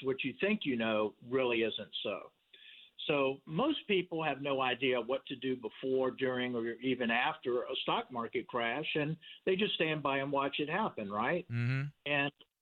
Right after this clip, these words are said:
Speaker 1: they're helpless and, and only because they're uninformed. And so my goal is to help folks harness the tools that they have at their disposal so that they can be more successful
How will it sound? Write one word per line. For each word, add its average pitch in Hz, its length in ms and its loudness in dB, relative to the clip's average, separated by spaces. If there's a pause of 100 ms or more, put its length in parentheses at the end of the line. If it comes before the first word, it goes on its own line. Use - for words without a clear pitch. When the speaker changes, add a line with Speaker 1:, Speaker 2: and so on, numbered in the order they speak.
Speaker 1:
they're 160 300 2
helpless 147 580 0 (260)
and, 139 220 -4
and - 640 -8 (240)
only 180 240 4
because 135 360 0 (100)
they're 127 120 2
uninformed. 110 720 -4 (440)
And 151 120 0
so 156 140 4
my 175 220 2
goal 143 540 2
is 123 160 -4
to 131 80 -4
help 180 280 -2
folks 151 300 -2
harness 165 360 -4
the 180 180 -6
tools 147 460 0
that - 160 -2
they 120 180 0
have 220 220 0
at 135 140 -2
their 117 120 2
disposal 110 760 -2 (560)
so 170 200 2
that 147 240 -2
they 170 300 2
can 160 180 -4
be 123 260 -4
more 156 280 0
successful 139 1160 -4